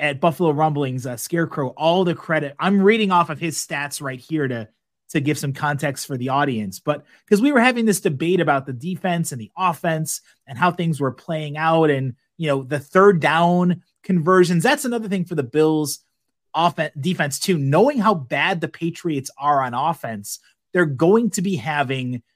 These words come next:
some third and long conversion situations that they're gonna be facing. And the Bills are not great at stopping teams on third and long. We saw that against the Giants game,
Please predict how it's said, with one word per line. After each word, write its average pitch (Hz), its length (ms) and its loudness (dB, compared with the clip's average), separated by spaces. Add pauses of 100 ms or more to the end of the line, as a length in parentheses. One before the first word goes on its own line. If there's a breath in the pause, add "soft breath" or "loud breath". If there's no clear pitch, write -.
(100)
some 151 240 -4
third 180 480 6
and 139 180 -2
long 131 600 0 (200)
conversion 151 540 2
situations 113 800 -8 (200)
that 147 180 0
they're 147 100 6
gonna 139 180 0
be 127 140 -4
facing. 113 640 -6 (640)
And 196 160 2
the 175 60 2
Bills 226 640 4 (380)
are 185 160 4
not 170 400 -2
great 175 520 -2 (280)
at 170 180 -12
stopping 180 460 -2
teams 165 360 -6
on 160 160 0
third 139 300 -2
and 143 140 -8
long. 165 240 0
We 135 100 -6
saw 180 300 -4
that 175 180 -4
against 139 300 -8
the 113 80 -16
Giants 165 500 -6
game, 175 400 -4